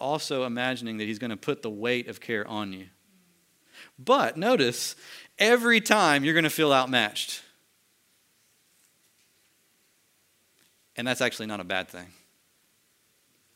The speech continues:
I mean, think about how ridiculous it sounds. Have them sit in dinner parties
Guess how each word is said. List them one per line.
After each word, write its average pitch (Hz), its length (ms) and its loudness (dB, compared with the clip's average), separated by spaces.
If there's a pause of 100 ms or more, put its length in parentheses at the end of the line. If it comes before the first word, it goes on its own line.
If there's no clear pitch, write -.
(440)
I 311 60 -4
mean, 440 80 2
think 453 180 0
about 160 280 4
how 151 140 2
ridiculous 135 560 -2
it - 120 -8
sounds. 113 720 -2 (1200)
Have 156 280 2
them 156 140 0
sit 165 260 0
in 147 160 -4
dinner 143 220 2
parties 101 680 -6